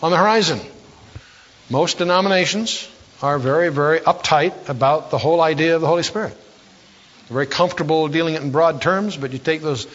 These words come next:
particular denomina-, other denominations perhaps are accused at least of overemphasizing it. But it's interesting that the issue of the Holy Spirit is one of the divisions, if you will, in the church today. Uh, so a lot of pastors would get extremely upset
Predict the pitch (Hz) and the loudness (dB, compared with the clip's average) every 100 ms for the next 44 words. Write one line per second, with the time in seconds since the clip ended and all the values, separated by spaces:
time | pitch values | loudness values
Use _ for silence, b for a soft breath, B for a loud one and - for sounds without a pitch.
0 | B B 135 - 196 160 143 139 156 156 | B B -8 -2 -2 0 0 2 0 0
1 | 147 175 190 160 175 170 170 170 170 165 | 2 2 2 2 2 2 2 0 0 -4
2 | - 143 151 160 180 - 131 123 185 156 | 0 0 4 2 2 -2 -2 -2 -2 -2
3 | 156 160 175 B B B - 139 143 170 | -2 -2 -2 B B B -2 2 4 4
4 | 208 196 - 160 131 101 95 127 151 220 | 4 2 2 2 2 -4 -8 -4 0 2
5 | 269 185 - 165 165 160 B B - 135 | 0 -2 0 0 0 -4 B B -6 0
6 | 160 175 165 156 160 143 - 214 151 143 | 0 0 2 2 2 0 0 2 2 0
7 | B B - 139 117 156 175 156 151 B | B B -4 -2 0 0 2 2 0 B
8 | B 131 165 151 233 156 117 98 - 139 | B 0 2 4 2 2 -2 -2 -4 -4
9 | 131 123 127 117 85 - - B B B | -2 0 2 0 -2 -10 -20 B B B
10 | 135 127 131 - 143 - - 180 269 220 | -6 -4 -4 0 0 0 0 2 2 2
11 | - - - - B B B B B B | -8 -16 -20 -20 B B B B B B
12 | B - - 117 107 107 - 110 151 180 | B -20 -16 -10 -8 -8 -4 0 0 0
13 | - 214 196 110 90 117 113 120 117 - | 2 2 2 -4 -8 -10 -6 -4 -2 -2
14 | - - - 127 143 196 240 233 226 226 | 0 -2 -2 0 2 2 2 2 0 0
15 | 240 247 - | 0 -2 -4